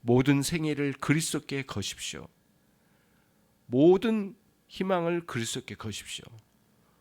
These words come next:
주님께서 저와 여러분을 인도하고 계십니다. 하나님 아버지, 감사합니다.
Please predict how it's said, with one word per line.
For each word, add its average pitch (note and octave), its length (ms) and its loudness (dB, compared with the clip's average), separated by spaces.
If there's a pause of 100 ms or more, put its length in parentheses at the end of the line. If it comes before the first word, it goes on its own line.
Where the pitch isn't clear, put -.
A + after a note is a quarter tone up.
(320)
주님께서 A2+ 840 -4 (800)
저와 G#2 380 -4
여러분을 G#2 600 -6
인도하고 G#2 600 -8
계십니다. F#2 720 -10 (2000)
하나님 C#3 520 2
아버지, G#2 640 -6 (320)
감사합니다. G2 960 -10